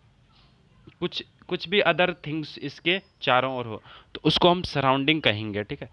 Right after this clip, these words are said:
परिवेश कहेंगे। परिवेश मतलब उसके चारों ओर जो भी चीज़ें हैं, ठीक है ना। जैसे एक क्लास में एक बच्चा बैठा हुआ, ये कोई बच्चा बैठा, ठीक है, ये कोई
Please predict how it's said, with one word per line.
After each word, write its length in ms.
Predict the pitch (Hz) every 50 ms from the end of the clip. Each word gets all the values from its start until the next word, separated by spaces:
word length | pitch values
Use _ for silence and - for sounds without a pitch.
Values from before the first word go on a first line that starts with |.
| _ _ _ _ _ _
परिवेश 420 | - 143 151 151 143 160 165 147 -
कहेंगे। 340 | - 139 110 104 107 107 113
परिवेश 460 | - - 147 160 160 175 185 175 -
मतलब 260 | 180 165 180 - - -
उसके 260 | 160 - - - 190 190
चारों 400 | - - 165 147 147 165 175 160
ओर 140 | 170 170 170
जो 300 | 151 131 110 147 151 147
भी 120 | 127 160 151
चीज़ें 300 | - 143 123 107 117 107
हैं, 180 | 95 95 85 - _ _ _ _ _ _ _ _ -
ठीक 120 | - - 139
है 80 | 143
ना। 80 | 147 160 - _ _ - - - - _ _ -
जैसे 280 | 135 143 - 175 175 175 - _ _ _ _ _ _ _ _ _ _ _ _ _ _ _ _ _ _ _ _ _ _ _ _ _ _ _ _ _ _ _ _ _ _ _ _ _ _ _ _ _ - - - - - -
एक 160 | 143 156 156
क्लास 300 | - 165 160 156 170 160
में 80 | 185 180
एक 120 | 156 151
बच्चा 280 | 139 156 147 - 170 165
बैठा 240 | 147 139 123 - 117
हुआ, 220 | 110 101 95 92 95 - _ _ _ _ -
ये 160 | 131 131 139 131
कोई 180 | - 139 135
बच्चा 320 | 117 123 117 - - 120 113
बैठा, 240 | 104 98 - 107
ठीक 180 | 104 - 139 -
है, 100 | 131 104 - -
ये 100 | 117 120
कोई 240 | - 131 131 139